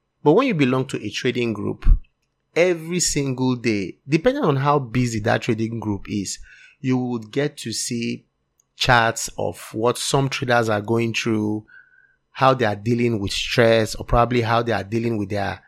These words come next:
big win on that particular week. And again, jokes. Sometimes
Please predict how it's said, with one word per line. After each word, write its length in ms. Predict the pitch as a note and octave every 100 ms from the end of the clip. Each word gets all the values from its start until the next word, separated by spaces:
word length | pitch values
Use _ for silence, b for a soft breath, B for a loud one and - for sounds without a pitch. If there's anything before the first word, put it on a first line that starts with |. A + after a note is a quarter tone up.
| - G2+
big 240 | B2 B2+
win 480 | G#2 G#2+ G#2+ C3 D3 -
on 120 | G2+
that 180 | A2 -
particular 500 | - A#2 - A2 G#2+
week. 480 | G2 G2+ - - - b b b b -
And 160 | G#3
again, 380 | A3 C4+ A#3 A2+ A#2
jokes. 540 | D3 E3+ - - - -
Sometimes 800 | - F3+ E3 D3 C3+ C3+ -